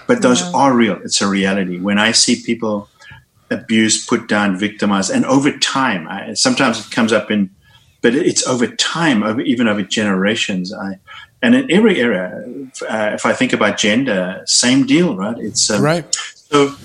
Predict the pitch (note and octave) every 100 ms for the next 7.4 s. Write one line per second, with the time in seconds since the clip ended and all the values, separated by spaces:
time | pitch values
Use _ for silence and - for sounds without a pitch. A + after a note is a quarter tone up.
0 | - - - - D#3 D3 C#3+ E3+ - -
1 | C3+ F3+ G3 G3+ - _ _ - F3+ F3
2 | D#3+ D3 E3+ - C#3 F#3 A#3 G3+ F#3+ F#3
3 | B2 - B2 C3+ B2 A2 A2+ G#2+ G#2+ -
4 | A2 G#2 G#2 - - - - - B2+ C3+
5 | E3+ D#3 C3 - A#2+ G#2+ G2+ G2 F#2+ F#2+
6 | G2 F#2 F#2+ A#2 A#2+ - F#2+ F2+ - G2+
7 | - G2 F#2